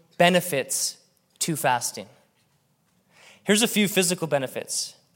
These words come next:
Fasting makes your body burn fat. It's called ketosis. Fasting helps your, helps your gut health, uh, your gut heal itself. Fasting provokes your body to self-cleaning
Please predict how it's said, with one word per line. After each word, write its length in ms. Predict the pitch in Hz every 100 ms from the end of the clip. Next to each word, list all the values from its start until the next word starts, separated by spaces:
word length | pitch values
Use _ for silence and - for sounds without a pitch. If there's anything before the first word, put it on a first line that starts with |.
| _ _ _ _ _ _
Fasting 460 | - 190 196 214 190
makes 340 | 196 214 -
your 120 | 190
body 300 | 170 180 180
burn 240 | 165 175 170
fat. 400 | 165 160 - - - _
It's 140 | - -
called 180 | 160
ketosis. 760 | 160 170 160 156 185 208 - - _ _ _ _ _ _ _ _
Fasting 380 | - 196 196 196
helps 340 | 175 208 202 185
your, 140 | 180 -
helps 280 | 185 196 -
your 100 | 175
gut 260 | 151 180 180
health, 380 | 190 208 220 -
uh, 200 | 170 156
your 160 | 170 160
gut 220 | 175 165
heal 260 | - 190
itself. 540 | 202 - 185 220 - - - _ _ _ _ _ - _
Fasting 460 | 175 185 196 208 190
provokes 500 | - 165 185 190 -
your 80 | 175
body 320 | 170 175 190
to 100 | 170
self-cleaning 840 | - 175 175 - 175 180 202 262